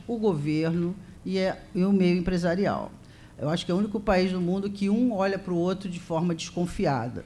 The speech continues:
né? E os grandes players mundiais trabalham, é, de maneira articulada. Dá um exemplo, a Statoil, quando começou a operar aqui no,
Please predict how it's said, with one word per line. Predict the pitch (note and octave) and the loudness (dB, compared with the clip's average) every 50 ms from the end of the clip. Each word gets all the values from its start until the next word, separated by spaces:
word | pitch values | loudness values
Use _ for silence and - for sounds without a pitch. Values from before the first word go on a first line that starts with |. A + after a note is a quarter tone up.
| - - - - - - - - - - - | -12 -20 -20 -20 -20 -20 -20 -20 -20 -18 -12
né? | - C#3 D#3 E3 E3+ E3 - - - - | -8 -6 -6 -6 -6 -8 -12 -16 -18 -8
E | - E3+ F#3 G3+ | -4 2 4 4
os | A3 A#3 G#3 G3+ | 4 4 2 -2
grandes | G3 F#3 A3 A3+ B3+ C4 B3+ G#3+ A3+ G3+ - - - - | 2 2 4 6 6 6 6 4 2 -2 -4 -6 -8 -10
players | - - F#3+ F#3+ F#3+ F#3+ F#3+ F3+ E3+ D#3 | -6 -2 2 4 4 4 4 4 2 2
mundiais | E3+ E3+ E3 E3 E3 F3+ F3 E3+ F#3+ G#3 G#3 F#3+ D#3+ D3+ D3+ D3 - - - - - | 4 2 2 2 2 2 2 2 2 2 4 4 2 2 0 -2 -6 -10 -14 -6 0
trabalham, | G3 F#3+ F3+ E3+ F3 F3 F3 F3 F3+ F3+ F#3 G3 G3 G3+ G#3 G3+ G3+ G3 D#3+ | 2 2 4 6 6 6 6 6 4 4 2 0 0 0 -2 -2 -4 -6 -4
é, | D#3+ E3 E3 E3 E3 E3+ E3 E3 - - - | -2 0 0 0 0 0 0 -2 -2 -4 -6
de | F3 E3+ | -4 0
maneira | E3+ F3+ F3+ E3+ E3 E3+ F3+ | 0 2 2 2 2 2 0
articulada. | F3+ - - - G3 G3 - G3 E3+ C#3+ A#2+ F#2+ E2+ - - G#2 - - - - - - - - - - - - - | -2 -4 -6 -8 -8 -4 -2 -2 -2 0 -2 -4 -6 -8 -10 -14 -14 -16 -20 -20 -20 -20 -20 -20 -20 -20 -20 -18 -6
Dá | - E3 F3+ | -4 -2 0
um | F#3+ | 0
exemplo, | G3 F#3+ E3+ E3+ F3 E3 D#3+ D#3 D3 - D#3 C#3+ C#3+ C#3 A#2+ - - - - - - | 0 0 0 0 2 0 0 0 -4 -6 -6 -4 -4 -6 -6 -10 -14 -18 -20 -16 -10
a | D3+ D#3+ D#3 D3+ D#3 | -8 -6 -4 -4 -4
Statoil, | D#3 - - F#3 F3+ - G3+ F#3 G3 G3 F#3+ | -4 -4 -6 -8 -6 -2 -2 -2 0 -2 -2
quando | G3 F#3+ F3+ F3+ | -2 -2 -4 -2
começou | F3 F#3 F3 F3+ F3+ E3+ - - F3 E3 E3 E3 D#3 D#3 | -2 -2 0 0 -2 -2 -4 -4 -2 0 0 2 2 0
a | D#3 D3+ D3+ D#3 C#3+ | 0 0 -2 -2 -2
operar | D#3+ F3 - F#3 E3+ D#3 D#3 D3+ D3 | -4 -6 -4 -4 -4 -2 -2 -2 -2
aqui | D3 D3 - - D3 | -4 -6 -6 -6 -6
no, | C#3 C3+ C3+ C3 B2+ B2 | -4 -4 -6 -6 -8 -10